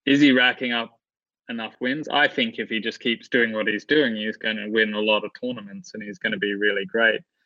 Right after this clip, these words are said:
one of the all-time greats. But for me, I'm now at a point where I'd rather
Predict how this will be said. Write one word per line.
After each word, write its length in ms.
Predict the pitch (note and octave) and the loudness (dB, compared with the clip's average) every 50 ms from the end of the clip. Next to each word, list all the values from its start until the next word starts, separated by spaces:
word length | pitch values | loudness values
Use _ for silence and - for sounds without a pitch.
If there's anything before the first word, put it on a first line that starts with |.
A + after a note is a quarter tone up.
| _ _ | _ _
one 180 | - B2 A2+ A2 | -4 -2 -2 0
of 80 | G#2+ G#2+ | 2 4
the 100 | G#2+ G#2+ | 4 6
all-time 480 | G#2+ A2 G#2 - - A2 G#2 G2+ G#2 | 6 4 4 0 -2 -2 -2 -2 0
greats. 540 | G2 B2 C3+ C#3 A#2+ G#2 G#2 - - - - _ _ _ _ _ _ | 0 2 4 4 4 2 0 -4 -12 -20 -20 _ _ _ _ _ _
But 260 | - A#2+ A2+ A2 - - _ _ _ _ _ _ _ _ _ | 0 2 2 2 0 -6 _ _ _ _ _ _ _ _ _
for 80 | - A#2+ | -4 -2
me, 540 | A#2+ C#3+ F3+ G#3 E3 C3 B2+ C3 C#3+ C#3+ - _ | 0 2 2 4 4 4 2 2 0 -4 -8 _
I'm 340 | A#2+ B2 C3 C#3 C#3+ C3 A#2+ | -6 -2 -2 -2 -2 -4 -4
now 220 | A#2 A2+ A2 A2 | -6 -6 -6 -6
at 60 | G#2 G#2+ | -8 -10
a 140 | G#2+ - | -12 -12
point 280 | - A#2 A2+ A2+ A#2 - | -10 -8 -8 -10 -10 -8
where 260 | A#2 A2 G#2+ G#2 G#2 | -8 -6 -6 -6 -6
I'd 180 | G#2 G#2 G#2 G#2 | -6 -8 -8 -6
rather 420 | G#2+ G#2+ G#2+ G#2+ G#2 G#2 G#2 G2+ | -6 -8 -6 -8 -8 -10 -12 -14